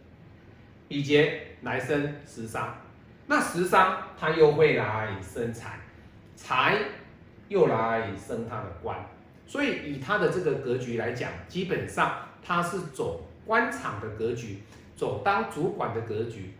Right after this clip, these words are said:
或者是走从事设计啊，或者是艺术类的一个特质都适合他。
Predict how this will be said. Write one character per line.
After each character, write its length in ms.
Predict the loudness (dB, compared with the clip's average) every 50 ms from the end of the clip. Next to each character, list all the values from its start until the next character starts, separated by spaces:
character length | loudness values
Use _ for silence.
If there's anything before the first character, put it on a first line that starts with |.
| -14 0 4
或 220 | 6 8 8 6
者 120 | 4 2
是 280 | -4 -6 -4 -4 -4 -4 -6 -8
走 240 | -6 -6 -4 -4 -6
从 320 | -6 -6 -4 -2 -2 -2 -2
事 380 | -4 -2 -2 -2 -2 -2 -4 -10 -16 -20 -20 -20 -20 -20 -20 -20
设 260 | -16 0 6 6 8 8
计 360 | 6 4 0 -2 -4 -8 -12 -18 -20 -18 -18
啊， 80 | -16 -10 -4
或 120 | -2 -2
者 120 | -2 -2
是 160 | -2 -4 -4 -6
艺 120 | -6 -6
术 220 | -4 -2 0 2
类 220 | 4 6 6 6 4
的 180 | 4 2 0
一 140 | 0 -2 -4
个 180 | -2 -2 -2 -2
特 240 | -2 0 2 2 2
质 300 | 0 -2 -6 -10 -10 -12 -14 -18 -20 -20 -20 -16 -4 2
都 340 | 4 6 6 6 4 0 -4
适 280 | -8 -10 -8 -6 -6
合 200 | -4 -4 -4 -6 -6
他。 240 | -8 -10 -10 -12 -14